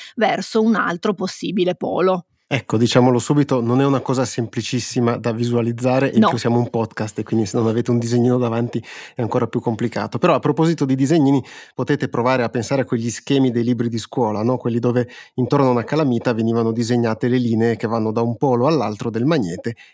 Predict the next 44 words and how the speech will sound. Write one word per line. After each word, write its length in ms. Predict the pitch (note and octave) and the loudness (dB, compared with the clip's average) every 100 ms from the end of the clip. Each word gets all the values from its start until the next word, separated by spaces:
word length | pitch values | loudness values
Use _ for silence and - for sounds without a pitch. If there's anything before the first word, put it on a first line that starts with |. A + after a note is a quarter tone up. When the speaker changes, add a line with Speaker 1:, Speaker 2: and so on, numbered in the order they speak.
| - | -6
Speaker 2:
e 160 | C#3+ - | -6 -2
che 100 | A#2+ | -4
rappresentano 800 | G#2 D3+ A#2+ G2 G2+ A2 A2 - | -2 0 0 -2 -4 -2 -4 -2
il 160 | C3 A2 | -6 -4
campo 440 | G#2 G2+ - A2 | -6 -8 -4 -4
magnetico. 800 | G2+ G#2+ G2+ E2 F2 A2 - A2 - - - - | -2 0 -2 -4 -6 -10 -6 -6 -8 -20 -20 0
Ora 120 | D#3+ B2 | 2 4
immaginate 500 | C3 D3 E3 F3+ F#3+ | 2 2 2 2 2
che 80 | |
una 80 | C3+ | 2
di 100 | B2+ | 2
quelle 280 | B2+ B2+ B2 | 0 0 0
linee 480 | A#2 G#2+ A2 D3+ E3 | 0 -2 0 0 0
prosegua 480 | - C3+ E3 C3 A#2+ | -2 0 0 0 0
dal 200 | A#2+ - | -2 0
polo 220 | F3 C#3 | 0 0
che 140 | - | 0
la 80 | C3+ | 0
origina 480 | C3 B2+ B2+ E3 E3+ | 2 2 2 2 0
verso 300 | C3 C3 - | -2 -2 2
il 80 | D3 | 4
margine 420 | C3 C3 B2 A#2+ | 4 2 0 0
della 260 | A#2+ C#3+ F3+ | 2 2 0
pagina 480 | G#2+ G#2 B2 B2 A2 | -2 -2 0 -2 -2
e 120 | C3 | -2
che 80 | D#3+ | 0
invece 260 | A#2 A#2+ | 0 0
non 220 | A#2+ A#2+ | 0 0
torni 260 | A#2 A#2 A#2+ | 0 2 4
indietro 520 | C#3 A#2 G#2+ B2 A#2+ | 4 2 -2 -2 -2
verso 400 | A2 A2 - A#2 | -2 -6 -4 -2
l'altro 400 | A2 G#2 G2+ A2 | -2 -4 -6 -8
polo. 400 | - G#2 G2 G#2+ - _ - | -6 -8 -6 -8 -10 _ -6
Con 180 | A2+ | -4
grandissima 680 | G#2+ A2 A2+ C3+ C#3 - B2 | 0 0 4 4 2 2 0
approssimazione 720 | A#2 B2+ - C#3+ D#3+ D#3+ C#3+ - - _ | 2 -2 0 0 4 2 2 -4 -20 _
possiamo 340 | C#3+ C#3 C#3 | -6 0 0
dire 240 | C3+ C3 - | 2 2 0
che 140 | B2+ | -2
questo 360 | - G#2+ - C3+ | -4 -4 -2 -4
è 120 | C3 | -2
quello 260 | C#3+ B2+ A#2 | 0 0 0
che 100 | A#2 | -2
succede 600 | D3 - A2+ G2+ A#2 | -6 -4 -6 -2 -2